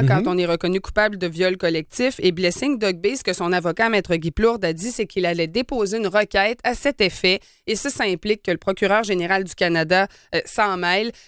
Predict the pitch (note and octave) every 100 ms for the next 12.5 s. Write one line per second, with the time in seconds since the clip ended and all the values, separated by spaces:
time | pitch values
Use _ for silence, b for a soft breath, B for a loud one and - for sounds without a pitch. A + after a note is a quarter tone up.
0 | B F#3+ F3+ G#3 G3+ - C4 - - C#4+
1 | G#3 B3+ D#4 A3+ G3 G3 C4+ B3 G#3 A3
2 | A#3+ B3+ - G#3+ F#3+ G#3 F#3 A#3+ B3 B3
3 | - - C4+ B3+ B3+ C4 C4 A#3 A3+ A3
4 | A3+ A#3 F#3 F#3+ F#3+ F3+ - A#3+ - A3+
5 | G3 F#3+ E3+ D#3 F#3 G#3+ - B B G3
6 | F3+ A#3 A#3 A#3 G#3+ G3 - G3 F#3 G#3
7 | G#3 G3 E3+ G3+ F#3+ F3+ F#3 F3+ E3+ F3
8 | G#3 F#3 - F3+ F3 - A#3 A#3+ F#3 -
9 | F#3+ A#3+ A3+ A3+ G#3+ - F3 - C4 -
10 | G#3+ - A#3+ B3+ B B B G3 E3+ G3
11 | G3+ F3 E3 D#3 E3+ - F3+ D#3+ F#3+ G#3+
12 | F#3 E3+ D#3 D3+ G#3